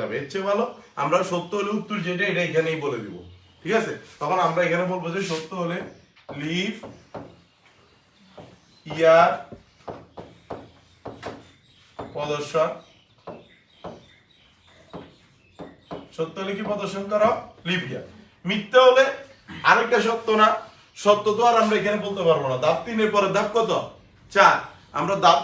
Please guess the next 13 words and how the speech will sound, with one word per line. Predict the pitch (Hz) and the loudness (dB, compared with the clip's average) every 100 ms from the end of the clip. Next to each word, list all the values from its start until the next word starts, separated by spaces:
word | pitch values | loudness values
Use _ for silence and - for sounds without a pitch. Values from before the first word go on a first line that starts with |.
| - | 2
চারে | 220 214 185 | 2 2 0
গিয়ে | 185 | -2
ওই | 180 | -2
সত্যটাকে | 170 156 147 143 135 | -2 -2 -4 -6 -6
বলবো, | 123 113 | -8 -8
বলবো | 127 147 156 | -10 -8 -8
যে | 165 | -2
ধাপ, | 143 156 - - - - - - - - - - | 0 0 0 -10 -18 -20 -20 -20 -20 -20 -20 -16
মিথ্যা | 139 139 156 | -14 -6 -2
হলে | 165 147 | -2 0
ধাপ | 143 165 - | 0 0 -2
চার | 160 147 143 165 - - - 143 - | -2 0 2 0 -2 -10 -16 -16 -10
এ | 131 | -10